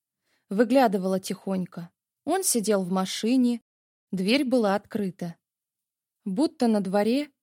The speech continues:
лето. Пусть не поздняя осень, но вечерами уже прохладно, а он в одной рубашке. Наверное, его злость подогревала. У капота валялись окурки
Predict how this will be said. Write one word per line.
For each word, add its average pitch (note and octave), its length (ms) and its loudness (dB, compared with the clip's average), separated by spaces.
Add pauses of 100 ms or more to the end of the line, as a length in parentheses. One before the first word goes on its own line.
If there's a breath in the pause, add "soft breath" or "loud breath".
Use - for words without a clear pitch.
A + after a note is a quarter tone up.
лето. F#3 540 0 (1160)
Пусть - 400 0
не A3+ 200 4
поздняя B3 680 0
осень, F#3+ 560 -4 (280)
но A3+ 140 4
вечерами A#3+ 760 2
уже G#3 300 0
прохладно, G#3+ 840 -4 (560)
а G3 160 4
он D#4 200 4
в B3+ 60 -4
одной G#3 320 2
рубашке. F#3 720 -4 (680)
Наверное, C4+ 640 4
его B3 340 0
злость C#4 460 0
подогревала. F3 840 -4 (500)
У A#3 80 0
капота D#4 480 2
валялись A3 520 2
окурки B3+ 760 -4